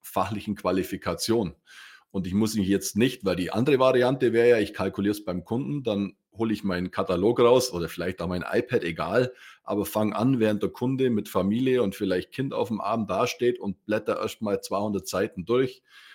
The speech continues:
und schreib das irgendwo auf ein Schmierpapier raus oder sonst irgendwas. Dieser ganze Prozess fällt ja weg. Also wir hatten am Anfang gesprochen, zu faul, um nicht zu digitalisieren. Da sind wir genau beim Thema. Ich kann im Mom-, während die K I hier,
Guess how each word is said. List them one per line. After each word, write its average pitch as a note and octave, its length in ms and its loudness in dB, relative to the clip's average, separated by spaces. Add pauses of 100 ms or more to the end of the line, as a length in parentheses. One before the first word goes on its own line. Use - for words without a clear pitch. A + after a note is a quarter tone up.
(140)
und G2 160 -8
schreib G#2 320 0
das G#2 160 -4
irgendwo G2 600 0
auf G2 280 0
ein F#2 160 -2
Schmierpapier A2 840 0
raus A2+ 320 4
oder G2 180 0
sonst A#2 300 -2
irgendwas. F#2 580 -2 (640)
Dieser B2 220 0
ganze A#2 320 0
Prozess A#2 440 -2
fällt A2+ 240 0
ja G#2 140 4
weg. A2+ 320 -2
Also E2+ 460 -6 (100)
wir E2+ 120 -8
hatten F#2 340 -10 (180)
am F#2+ 100 -6
Anfang G#2+ 480 -2
gesprochen, G#2 720 -2
zu - 120 -8
faul, G#2 260 0
um G2 100 0
nicht A2+ 180 -6
zu - 100 -6
digitalisieren. G2+ 920 -2 (260)
Da G2+ 80 -4
sind G#2+ 140 0
wir A#2 120 4
genau A#2 200 2
beim A#2+ 180 4
Thema. B2+ 300 -2
Ich - 120 -6
kann C3+ 140 0
im B2+ 80 -2
Mom-, G#2 200 -2
während C3+ 280 0
die A2+ 200 -2
K G2+ 180 0
I C#3 180 -2
hier, C#3+ 360 0